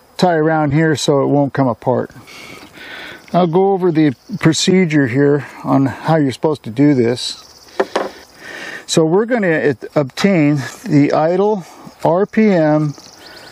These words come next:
at six fifty to seven fifty in forward gear. So I'm gonna start it in neutral. I'm gonna put it in forward gear, and we'll check to see if it's between six fifty and seven fifty R P M,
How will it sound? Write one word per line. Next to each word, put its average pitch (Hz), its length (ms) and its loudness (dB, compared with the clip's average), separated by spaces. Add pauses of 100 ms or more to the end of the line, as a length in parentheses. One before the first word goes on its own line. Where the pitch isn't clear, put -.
(200)
at 131 200 2
six - 440 0
fifty 208 680 2
to 156 220 -2
seven 196 420 0
fifty 156 680 0
in 143 240 2
forward 170 600 0
gear. 135 380 2
So 143 460 0 (100)
I'm 143 140 0
gonna 165 180 0
start 196 320 0
it 196 100 0
in 196 280 0 (100)
neutral. 165 640 0 (720)
I'm 131 60 2
gonna 131 120 4
put 170 200 0
it 165 80 0
in 170 160 2
forward 175 540 0
gear, 175 520 2 (1200)
and 143 460 2
we'll 143 220 0
check 160 300 -2
to - 80 -4
see 151 300 2
if 139 180 -4
it's 139 180 -4
between 139 500 0
six - 300 -2
fifty 135 460 -2
and 127 160 0
seven 123 380 -2
fifty 123 500 -2
R 127 240 0
P 123 260 -2
M, 117 220 -2